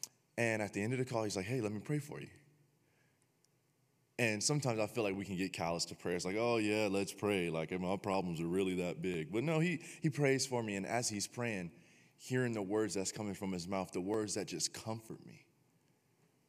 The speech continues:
words that were uplifting me, words that were encouraging me. And again, personal experience. My dad isn't perfect. I had to throw one out there for you, Dad.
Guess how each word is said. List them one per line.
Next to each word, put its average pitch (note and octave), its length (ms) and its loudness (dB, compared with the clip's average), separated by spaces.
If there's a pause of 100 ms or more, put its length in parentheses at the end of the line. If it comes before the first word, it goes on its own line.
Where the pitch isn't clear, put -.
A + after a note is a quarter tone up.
(3000)
words G#2 260 -2
that G#2+ 100 -2
were G2 140 0
uplifting F#2+ 600 -4
me, - 120 -18
words G#2+ 220 0
that A2 100 -2
were F#2+ 140 -4
encouraging F#2+ 680 -4
me. - 100 -20 (3250)
And F#2 80 -2
again, F2 380 0 (220)
personal A2+ 340 2
experience. G2+ 580 -4
My F2 80 -2
dad G#2 240 0
isn't G2+ 200 -4
perfect. D#2 360 -4
I D#2 40 -4
had F#2 200 -2
to - 60 -20
throw F#2+ 160 0
one G2 160 0
out E2+ 140 -2
there D2 120 -2
for D2 220 -2
you, C2+ 40 -6
Dad. D2 360 -4